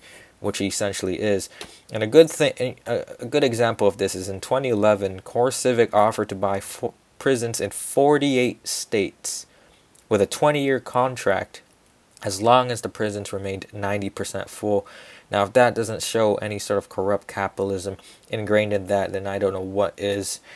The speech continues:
Um, and no one said it better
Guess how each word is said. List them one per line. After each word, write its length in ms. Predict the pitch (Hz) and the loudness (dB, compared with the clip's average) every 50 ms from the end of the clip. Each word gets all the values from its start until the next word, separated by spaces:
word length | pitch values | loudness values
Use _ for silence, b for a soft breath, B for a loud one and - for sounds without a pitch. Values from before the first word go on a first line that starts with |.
| B B B B B _ | B B B B B _
Um, 440 | - 101 95 92 92 92 92 90 85 B B B B B B B B B B - _ _ _ - | -2 0 2 2 0 0 -4 -8 -14 B B B B B B B B B B -20 _ _ _ -2
and 300 | 104 101 98 98 95 - - - - _ _ _ _ _ | 0 0 0 0 -4 -8 -12 -16 -20 _ _ _ _ _
no 160 | 120 127 127 | 0 2 4
one 140 | 131 127 120 | 4 4 2
said 200 | - - 123 113 | 4 6 6 6
it 140 | 110 98 95 | 6 4 4
better 420 | 107 104 104 104 101 98 98 95 | 6 6 6 6 4 4 2 0